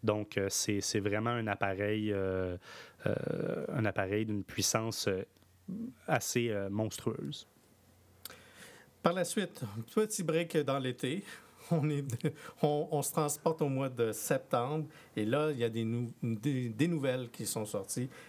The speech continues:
Speaker 2: ben, des nouveaux appareils iPod, euh, qui, euh, qui ont fait leur apparition.
Speaker 1: Premier septembre, Apple rentre en force à la rentrée scolaire. On entend parler de nouveaux iPod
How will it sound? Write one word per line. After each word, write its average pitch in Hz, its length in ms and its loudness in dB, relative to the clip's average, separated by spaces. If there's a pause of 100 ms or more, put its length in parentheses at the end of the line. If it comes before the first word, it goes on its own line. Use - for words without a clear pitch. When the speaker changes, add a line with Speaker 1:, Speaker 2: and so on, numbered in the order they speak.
(100)
Speaker 2:
ben, 98 120 0
des 95 120 -2
nouveaux 98 320 0
appareils 95 500 0
iPod, 98 420 0 (140)
euh, 92 300 -4 (440)
qui, 104 340 -8
euh, 101 320 -4
qui - 80 -2
ont 107 40 2
fait 117 120 0
leur 101 140 0
apparition. 95 400 -2 (160)
Speaker 1:
Premier 127 320 4
septembre, 143 720 0 (100)
Apple 131 560 2
rentre 127 360 0
en 123 140 2
force - 480 0
à 117 200 2
la 113 140 2
rentrée 117 300 0
scolaire. 131 680 2
On 110 260 0
entend 110 320 2
parler 117 440 0
de 110 260 0
nouveaux 131 520 0
iPod 135 460 0